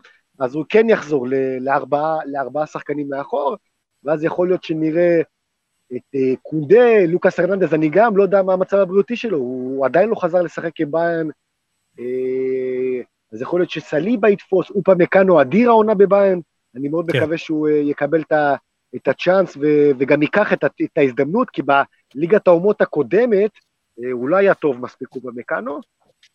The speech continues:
Speaker 1: יש מספיק שחקנים ב-, ב-, מבחינת הבלמים,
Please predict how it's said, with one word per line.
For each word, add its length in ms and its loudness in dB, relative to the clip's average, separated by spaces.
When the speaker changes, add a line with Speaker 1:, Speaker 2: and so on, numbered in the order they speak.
Speaker 1:
יש 280 2
מספיק 300 -2
שחקנים 560 0
ב-, 240 2
ב-, 260 0
מבחינת 380 -4
הבלמים, 520 2